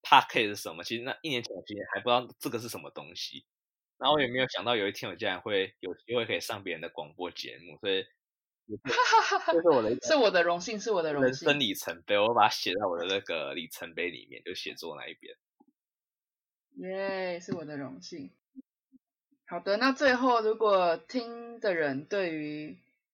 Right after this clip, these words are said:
Speaker 2: 麦克这个，这一段，呃，节目有很多想要再继续问他的，或是一些心得的话，请问他们可以从哪里找到你？虽然说刚刚我们已经讲过很多遍，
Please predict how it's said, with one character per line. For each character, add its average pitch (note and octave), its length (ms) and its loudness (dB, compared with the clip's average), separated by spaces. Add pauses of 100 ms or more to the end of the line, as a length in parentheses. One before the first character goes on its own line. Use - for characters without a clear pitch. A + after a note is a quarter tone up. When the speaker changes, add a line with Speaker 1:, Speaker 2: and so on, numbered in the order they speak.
(120)
Speaker 2:
麦 G3 220 0
克 E3+ 200 -6
这 F#3 140 -4
个， D3+ 240 0
这 G3+ 160 -2
一 F3 100 0
段， E3+ 380 -6 (100)
呃， C3+ 460 -6
节 D#3 220 -6
目 E3+ 220 -6
有 C#3+ 200 -4
很 D3 240 -6
多 D#3+ 400 -2 (320)
想 C3+ 180 -6
要 D#3 180 0
再 F#3+ 120 -6
继 G3 140 -12
续 G#3 120 -6
问 G3 240 0
他 E3 260 -2
的， C#3+ 120 -2
或 F3 120 -4
是 E3+ 120 -12
一 - 20 -16
些 E3+ 160 -8
心 F3 320 -10
得 D3+ 140 -6
的 C3+ 120 -6
话， D#3+ 360 -2 (360)
请 D#3 200 -6
问 G3 160 0
他 G#3+ 160 2
们 F3+ 120 0
可 E3+ 140 -4
以 - 20 0
从 D3+ 180 -6
哪 C3 120 -2
里 B2+ 80 -6
找 C3 160 -6
到 B2+ 160 -6
你？ - 120 -16
虽 - 140 -8
然 F3+ 60 -4
说 F3 140 0
刚 E3+ 160 -8
刚 D#3+ 180 -6
我 D3+ 60 -4
们 C3+ 200 0
已 C3 40 0
经 C#3 280 -4
讲 C3 200 -10
过 D3+ 120 -6
很 C3 140 -8
多 B2+ 140 -8
遍， - 280 -12